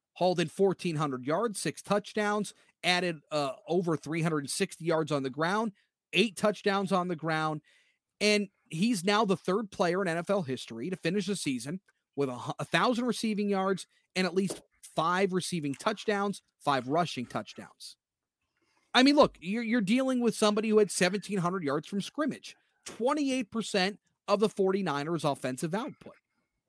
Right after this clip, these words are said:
That's the h-, fourth highest percentage of any player in the N F L last year. And because of all of that, he is, he doesn't want to be a utility player. Why? Because you're taking,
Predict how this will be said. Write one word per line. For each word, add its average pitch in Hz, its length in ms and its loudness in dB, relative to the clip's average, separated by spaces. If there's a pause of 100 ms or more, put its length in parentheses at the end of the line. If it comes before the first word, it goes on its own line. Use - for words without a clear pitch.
(100)
That's 208 240 0
the 220 100 2
h-, 165 180 -6 (100)
fourth 285 260 2
highest 240 420 -2
percentage 190 460 0
of 165 80 0 (140)
any 208 240 2
player 185 340 0
in 160 60 -4
the 156 120 -4
N 156 60 -2
F 147 140 -4
L 131 100 0
last - 300 -16
year. - 80 -20 (1080)
And 196 160 6
because 208 400 2
of 185 80 2
all 233 300 4
of 120 80 -8
that, 110 160 -14 (1300)
he 254 220 2
is, 294 160 0
he 262 240 2
doesn't 285 320 -2
want 247 320 0
to 262 40 -2
be 170 180 2
a 123 40 2
utility 127 640 -4
player. - 220 -14 (500)
Why? 135 640 2 (480)
Because 202 360 2
you're 208 120 -4
taking, 214 640 0